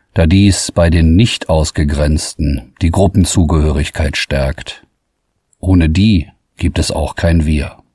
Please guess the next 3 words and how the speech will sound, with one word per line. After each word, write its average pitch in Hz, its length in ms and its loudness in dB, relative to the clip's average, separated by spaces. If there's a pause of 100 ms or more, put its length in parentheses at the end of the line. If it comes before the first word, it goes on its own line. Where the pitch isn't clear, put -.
(1300)
Zweitausendzweiundachtzig, 90 1800 0
Marvin 80 460 2
Kielan. 80 880 0